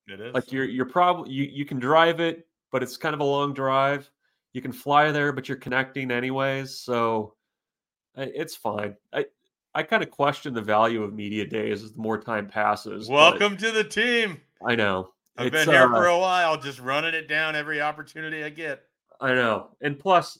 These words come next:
Speaker 2: I mean, let's be honest, it's always a better event when it's at the Chicago Hilton, if we're being honest. So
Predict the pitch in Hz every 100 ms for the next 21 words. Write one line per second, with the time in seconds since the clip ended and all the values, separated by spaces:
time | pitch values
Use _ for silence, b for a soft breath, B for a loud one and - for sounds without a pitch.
0 | - 147 147 135 113 113 - 139 - 127
1 | 117 113 98 117 110 139 135 107 120 120
2 | 110 98 107 110 101 98 107 104 - 113
3 | 104 104 101 104 110 104 110 - 110 117
4 | 113 110 110 110 101 - - 113 110